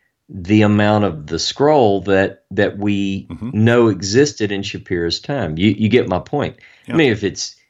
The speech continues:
Speaker 1: if it's twelve inches, that's one thing. If it's thirty feet, you're like, "Oh, man."
Speaker 2: Mm.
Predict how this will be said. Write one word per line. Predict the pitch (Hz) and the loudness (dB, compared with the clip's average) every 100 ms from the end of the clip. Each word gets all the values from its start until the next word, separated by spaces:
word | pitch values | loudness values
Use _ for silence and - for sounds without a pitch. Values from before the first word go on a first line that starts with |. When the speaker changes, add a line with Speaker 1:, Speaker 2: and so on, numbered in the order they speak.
| _ | _
Speaker 1:
if | 98 | -6
it's | 95 - | -6 -6
twelve | - - 135 123 | -8 -2 0 2
inches, | 135 180 - 113 104 90 | 0 -2 0 0 0 -2
that's | 95 - 120 | -6 -6 -4
one | 143 156 | -4 -4
thing. | - 80 71 | -6 -8 -6
If | 82 107 | -4 -4
it's | - - | -4 -6
thirty | - 160 156 123 | 0 2 4 0
feet, | 110 - 175 208 214 | -4 -2 0 0 -4
you're | 104 95 | -6 -4
like, | 80 | 0
"Oh, | 90 101 76 64 | 2 2 0 -6
man." | 71 95 71 57 - _ _ | -10 -10 -10 -16 -20 _ _
Speaker 2:
Mm. | 101 104 78 | -10 -10 -10